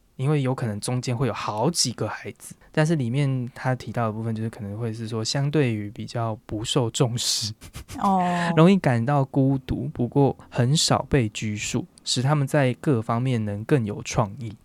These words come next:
Speaker 2: 对。
Speaker 1: 老幺的定义就是可能会得到最多的宠爱，但也容易就是依赖，比起其他手足更难得能得到能力上的认同跟肯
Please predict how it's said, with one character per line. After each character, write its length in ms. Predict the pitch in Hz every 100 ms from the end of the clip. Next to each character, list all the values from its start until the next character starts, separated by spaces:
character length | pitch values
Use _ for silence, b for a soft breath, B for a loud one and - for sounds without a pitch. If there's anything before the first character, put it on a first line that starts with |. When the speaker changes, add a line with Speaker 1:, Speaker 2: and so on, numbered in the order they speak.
| _
Speaker 2:
对。 180 | 196 170 - 175 -
Speaker 1:
老 200 | 127 107 107
幺 240 | 131 135
的 100 | 123
定 160 | 131 117
义 140 | 117
就 100 | 117
是 300 | 113 107 107
可 160 | - 117
能 140 | 113
会 120 | 135
得 200 | 143 113
到 180 | 120 123
最 240 | 113 135 107
多 160 | 113
的 140 | 104 104
宠 260 | - - 131
爱， 220 | 120 120 _ -
但 160 | 202
也 100 | 160
容 200 | 120 123
易 180 | 139 147
就 160 | 131 151
是 420 | 139 139 123 113 -
依 240 | 123 117 120
赖， 200 | 113 - - _
比 120 | 151
起 160 | 160 123
其 120 | 131
他 140 | 135
手 220 | 156 101
足 200 | - 107
更 340 | 107 131 113 113 147 - _ -
难 360 | 120 113 127
得 280 | 135 113 107
能 240 | 110 107 110
得 180 | 107
到 180 | 110 127
能 140 | 110 104
力 140 | 113
上 240 | 110 120
的 80 | 107
认 180 | 113 127
同 200 | - 117
跟 200 | 120 113
肯 200 | 123 -